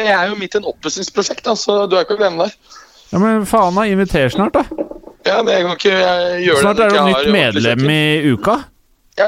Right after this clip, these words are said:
Speaker 1: da venter vi til da, så tar vi det når vi har nytt medlem på plass.
Speaker 2: Ok. Nok en grunn til å søke, og, eh, hvis du vet om noen andre der ute som kanskje hadde passet her, ikke nøl med å få den personen til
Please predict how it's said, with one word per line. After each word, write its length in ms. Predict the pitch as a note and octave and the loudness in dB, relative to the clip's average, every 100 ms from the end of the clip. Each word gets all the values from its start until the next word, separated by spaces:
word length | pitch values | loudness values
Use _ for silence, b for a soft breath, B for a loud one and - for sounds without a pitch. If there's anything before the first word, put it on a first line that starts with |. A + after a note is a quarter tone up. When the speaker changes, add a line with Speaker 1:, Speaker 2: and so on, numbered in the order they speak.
| B3 | 0
Speaker 1:
da 100 | A#3+ | -2
venter 220 | A#3 - | -4 -2
vi 80 | E3+ | -4
til 120 | A3+ | 0
da, 120 | A#3+ | 0
så 120 | C4+ | 0
tar 140 | A#3 G3 | -2 0
vi 60 | |
det 100 | F#3+ | 0
når 220 | G3+ G3 G3 | 0 0 0
vi 60 | |
har 80 | G3 | -2
nytt 340 | G3 E3 F3 | -2 -6 -6
medlem 220 | - B2+ A#2+ | -2 -2 -2
på 120 | C#3 | -2
plass. 320 | B2+ - - F2 | -2 -4 -10 -4
Speaker 2:
Ok. 240 | G#2 A#2 A2+ A2+ B B B B B B B B - | -4 -2 0 0 B B B B B B B B 0
Nok 160 | F3 A3+ B3 | 0 2 2
en 100 | G#3+ | 2
grunn 260 | G3+ A3 | 2 0
til 80 | A3 | 0
å 60 | G#3+ | 0
søke, 440 | B3+ F#3 - G3+ A#3 C4 - G#3 | 2 0 0 2 2 2 0 0
og, 360 | F#3+ G3 G3+ | 2 4 4
eh, 500 | G3 G3 G3 F#3+ F#3+ | 4 4 2 2 2
hvis 180 | F3+ F3 | 0 -2
du 80 | - | -2
vet 440 | G#3+ G#3+ G#2 - - | 2 2 2 -2 -2
om 120 | D3+ | 0
noen 120 | E3 | 0
andre 1200 | F#3 C3+ G#2+ B2 C#3 C#3+ C#3+ C#3+ C#3+ C#3+ C#3+ C#3+ | 2 0 0 2 2 2 2 2 2 2 2 0
der 140 | D3 D3 C#3+ | 0 0 0
ute 180 | F#3 G3 | 0 0
som 200 | G3 F3+ | 0 0
kanskje 880 | E3 A#2 - C3 C3 C3 C3 C3 C3 | -2 -2 0 2 4 2 2 0 2
hadde 220 | C#3+ C#3+ | 0 2
passet 260 | D#3 - | 0 2
her, 260 | C3+ A3 A3+ D3+ - - | 2 2 0 -6 -14 -8
ikke 240 | C3+ G3+ | -2 0
nøl 460 | F#3 D3+ B2+ C3+ D3+ | 2 2 2 2 0
med 120 | D#3 | -2
å 60 | - | 0
få 140 | C#3 | 2
den 120 | A#2 | 2
personen 400 | G#2+ C3+ B2 A2 | 0 0 0 -2
til 300 | A2 C#3+ D3+ | 0 0 0